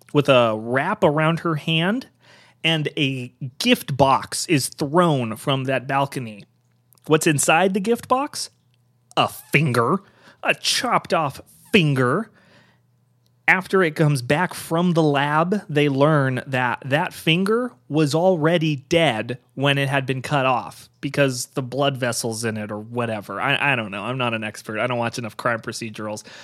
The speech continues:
But it's apparently obvious when a finger is cut off post-mortem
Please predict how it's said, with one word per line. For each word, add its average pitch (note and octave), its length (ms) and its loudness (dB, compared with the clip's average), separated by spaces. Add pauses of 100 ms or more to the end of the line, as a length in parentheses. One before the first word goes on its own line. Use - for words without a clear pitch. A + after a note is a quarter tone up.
(160)
But D#3 120 4
it's D3 120 0
apparently C#3 540 2
obvious C3 580 0
when B2 100 -4
a - 60 -2
finger C3+ 340 -2
is A#2 120 -4
cut B2 220 -2
off A#2 240 -2
post-mortem E3+ 840 2